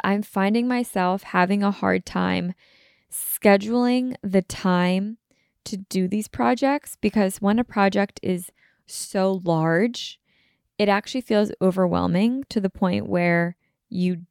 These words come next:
don't want to accomplish these projects. And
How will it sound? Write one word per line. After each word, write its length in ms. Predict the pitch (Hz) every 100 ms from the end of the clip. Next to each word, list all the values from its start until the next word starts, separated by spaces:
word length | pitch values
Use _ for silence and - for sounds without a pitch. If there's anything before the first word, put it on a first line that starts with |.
| -
don't 460 | 185 170 175 175 _
want 680 | 180 165 165 160 - - - _ _ _ _
to 680 | - - 180 165 165 165 175 _ _ _ _ _
accomplish 840 | 196 - 247 285 - - - - - _ _ _
these 180 | - 87
projects. 640 | - - - - - - - _ _ _ _ _ _ _ _
And 800 | 220 220 220 220 214 214 208